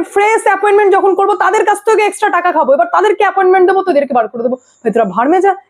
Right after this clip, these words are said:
কেন জানিস না চপের দোকান, চায়ের দোকানে বেশি টাকা ইনকাম হয়? হলো তো চাকরি। বাহ, মমতা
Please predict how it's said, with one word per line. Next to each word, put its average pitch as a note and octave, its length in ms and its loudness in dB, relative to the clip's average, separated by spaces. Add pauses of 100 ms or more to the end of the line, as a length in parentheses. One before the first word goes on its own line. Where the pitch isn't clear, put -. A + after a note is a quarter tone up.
কেন G4+ 100 2 (200)
জানিস D4+ 260 0 (100)
না A#4+ 60 4 (480)
চপের D4+ 380 0
দোকান, D#4+ 300 2 (160)
চায়ের D4+ 240 0 (100)
দোকানে D4 240 0 (100)
বেশি C4+ 220 -2
টাকা D#4 200 0
ইনকাম D#4 300 -2
হয়? F#4+ 120 -4 (360)
হলো E4+ 200 2
তো B3+ 120 0
চাকরি। G3+ 260 -6 (580)
বাহ, D#5+ 160 -4 (180)
মমতা A#3+ 360 -10